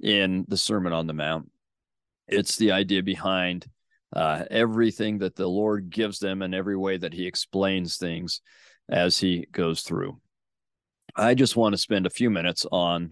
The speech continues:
the beginning of chapter seven. Famously, it says, "Judge not that you be not judged." And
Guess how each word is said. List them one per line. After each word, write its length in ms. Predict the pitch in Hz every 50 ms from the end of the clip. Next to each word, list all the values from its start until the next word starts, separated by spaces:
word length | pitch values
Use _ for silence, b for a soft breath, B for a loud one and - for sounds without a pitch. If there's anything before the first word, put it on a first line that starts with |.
| - 78
the 120 | 98 92
beginning 400 | 90 98 87 101 95 92 90 85
of 80 | 80 -
chapter 360 | - - 85 76 - - 73
seven. 380 | - - 82 80 80 80 80 - _ B B B B B B B B B B B _ _
Famously, 720 | - - 131 135 135 139 135 - - 123 123 123 123 120
it 240 | 123 - 104 101 -
says, 500 | - - 110 104 98 101 101 95 - - - - - -
"Judge 340 | 85 110 117 123 131 117 113
not 280 | 113 107 104 95 -
that 180 | - 101 - -
you 80 | 107 92
be 160 | 95 95 90
not 240 | 85 76 76 - -
judged." 500 | - 78 60 60 67 - - - - _ _ b b b b b b _ _ _ _ _ -
And 520 | - 104 101 101 98 98 98 98 104 -